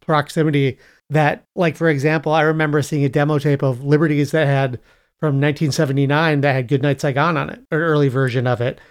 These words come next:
During this stretch, especially from seventy-six to eighty-two, all of this was written in very quick succession. So it's, it's pretty wild to see how, how different it is and how he was able to figure out,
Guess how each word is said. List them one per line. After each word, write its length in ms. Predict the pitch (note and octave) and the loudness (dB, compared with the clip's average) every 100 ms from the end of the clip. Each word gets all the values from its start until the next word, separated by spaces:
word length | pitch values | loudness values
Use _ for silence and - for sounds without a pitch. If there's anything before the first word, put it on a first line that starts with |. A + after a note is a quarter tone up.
| - C#3+ | -20 -2
During 320 | G#3 A3+ E3+ | 2 2 2
this 200 | A3 A3 | 2 0
stretch, 380 | - G3 F#3+ E3 | -2 0 0 -2
especially 600 | C#3 - E3 D3 C#3+ C3 | -4 2 2 2 0 -2
from 300 | - C#3 B2+ | 0 -2 -2
seventy-six 760 | - E3+ E3 D3+ C#3+ D#3 C#3+ | 0 0 2 0 0 -2 -2
to 140 | G3+ D#3+ | -6 -4
eighty-two, 720 | C#3+ C3 - D3+ C#3+ B2 A#2 - _ - | -2 -4 -4 0 0 0 -6 -16 _ 0
all 200 | F3+ F#3 | 2 2
of 100 | C#3+ | 0
this 200 | D#3+ D#3 | -2 -2
was 180 | C3 | -6
written 340 | B2 D#3+ C#3+ C#3 | 2 2 2 0
in 260 | D#3 C3 | 0 0
very 600 | A#2 A#2+ D3 D#3 D3 C3 - _ | -2 -2 2 2 2 -2 -8 _
quick 240 | D#3+ D3 | -2 -2
succession. 640 | - C#3 D#3+ C#3+ D3+ C3 | -6 -2 0 0 0 -2
So 280 | - C#3 C3 | 0 0 2
it's, 400 | E3 C#3+ - - _ - | 2 0 -2 -12 _ -8
it's 140 | D3 | -8
pretty 240 | - F#3+ F3+ | -2 0 2
wild 320 | D3+ D3+ C#3+ | 2 2 0
to 80 | C#3 | -4
see 180 | - D3+ | -2 2
how, 340 | D3 D3 C#3+ _ | 2 2 -2 _
how 160 | - E3 | 0 0
different 460 | C3+ E3+ E3 E3 C#3+ | 2 0 0 2 0
it 100 | C3+ | 2
is 260 | C3+ B2 | 0 0
and 140 | C#3 B2 | -2 -2
how 420 | D3+ D#3 D3 - _ | 0 2 0 -4 _
he 80 | F3+ | -2
was 180 | E3+ E3 | 2 4
able 200 | F3+ D#3 | 4 2
to 60 | |
figure 400 | - F3 D3 D3+ | 0 -2 0 0
out, 340 | D#3 D3+ D3+ | 2 2 -2